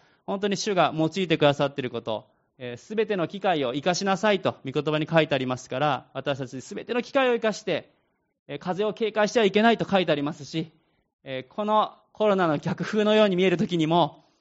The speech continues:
やはり前進し続けなければいけません。鍵を委ねられたものとして。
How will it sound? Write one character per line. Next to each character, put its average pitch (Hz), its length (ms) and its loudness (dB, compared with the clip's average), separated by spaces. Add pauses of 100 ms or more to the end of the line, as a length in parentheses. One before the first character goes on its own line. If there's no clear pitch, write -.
(140)
や 143 100 -10
は 165 100 -4
り 143 140 -6
前 151 180 -4
進 165 180 -4
し - 40 -20
続 147 160 -12
け 160 120 -2
な 160 100 2
け 156 80 0
れ 147 80 2
ば 156 140 6
い 143 60 2
け 143 100 -2
ま 135 100 0
せ 135 160 -4
ん。 113 100 -10 (440)
鍵 165 320 -2
を 165 180 2
委 147 140 0
ね - 0 -
ら 156 320 6
れ 147 60 4
た 139 100 -2
も 131 100 -4
の 123 80 -6
と 117 100 -10
し - 100 -16
て。 113 180 -16